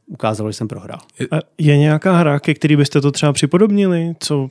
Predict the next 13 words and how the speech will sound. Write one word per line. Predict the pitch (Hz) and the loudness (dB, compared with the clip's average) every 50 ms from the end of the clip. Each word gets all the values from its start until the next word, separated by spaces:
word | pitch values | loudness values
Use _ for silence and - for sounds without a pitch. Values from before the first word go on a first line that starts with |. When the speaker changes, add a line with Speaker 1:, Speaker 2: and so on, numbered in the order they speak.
| - - | -6 -4
Speaker 3:
funguje | - 143 139 139 143 139 139 | -2 0 2 2 2 2 0
nějakým | 135 131 131 131 - 156 147 | 0 -2 -4 -4 -4 -6 -6
způsobem | - - - - - 147 143 | -6 -8 -10 -6 -4 -2 -2
trošku | 151 143 143 - - | -2 -4 -4 -4 -6
podobně? | 143 - 151 151 170 160 160 156 147 147 151 151 - _ _ _ _ _ _ _ _ _ | -4 -2 0 0 0 0 0 0 0 0 -2 -6 -10 _ _ _ _ _ _ _ _ _
Speaker 2:
Je | - 101 | -10 -8
to | 107 101 | -6 -6
strašně | - - 120 98 - - 131 | -4 -6 -6 -8 -4 -4 -4
jako | 120 - 156 | -4 -4 -4
unikátní | 151 131 127 120 170 170 165 - 135 120 | -4 -4 -2 -2 -2 -2 -2 -2 -2 -2
z | |
mého | 120 120 113 | -2 -2 -4
pohledu, | 113 - 107 104 113 110 110 | -4 -6 -6 -4 -4 -6 -6